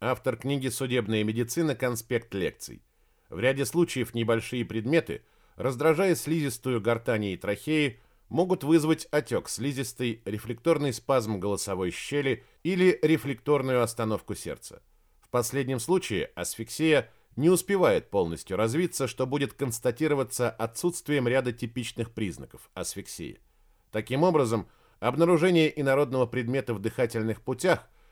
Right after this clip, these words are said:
является ведущим доказательством причины смерти.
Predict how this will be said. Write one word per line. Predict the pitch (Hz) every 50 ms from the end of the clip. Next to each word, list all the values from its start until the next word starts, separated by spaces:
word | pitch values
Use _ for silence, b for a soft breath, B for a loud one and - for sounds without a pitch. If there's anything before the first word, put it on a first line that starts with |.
| _ _ -
является | - 95 117 139 175 196 190 180 - - 147
ведущим | 147 139 120 143 165 - - 170 170 160
доказательством | - - 139 113 95 95 90 85 - 95 - - - 110 104
причины | - 113 113 - - - 71 69 69
смерти. | - - - 69 58 - - - -